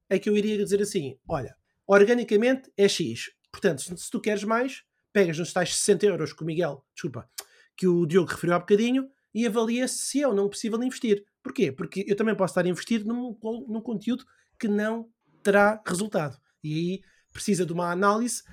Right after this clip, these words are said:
e, portanto, acho que não temos que simplificar a criação de anúncios. Leva tempo, leva dinheiro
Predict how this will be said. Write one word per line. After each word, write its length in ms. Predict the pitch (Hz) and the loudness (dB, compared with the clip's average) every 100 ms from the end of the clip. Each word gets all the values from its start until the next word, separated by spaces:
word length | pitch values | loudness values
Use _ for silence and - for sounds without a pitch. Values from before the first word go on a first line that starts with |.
| - | -18
e, 40 | 147 | -18
portanto, 300 | - 190 190 | -2 0 2
acho 140 | 185 | 0
que 60 | 196 | 0
não 80 | 175 | -2
temos 180 | 196 | -2
que 60 | - | -4
simplificar 540 | 208 196 170 190 185 | -4 -4 -6 -2 -2
a 40 | 185 | -2
criação 260 | 185 - | -4 -4
de 80 | 180 | -2
anúncios. 300 | 180 135 120 | -2 -4 -6
Leva 200 | 135 147 | -6 -6
tempo, 380 | 156 214 226 220 _ _ _ | -2 0 0 -4 _ _ _
leva 220 | 160 160 175 | -8 -4 -2
dinheiro 400 | 196 214 233 | 2 2 0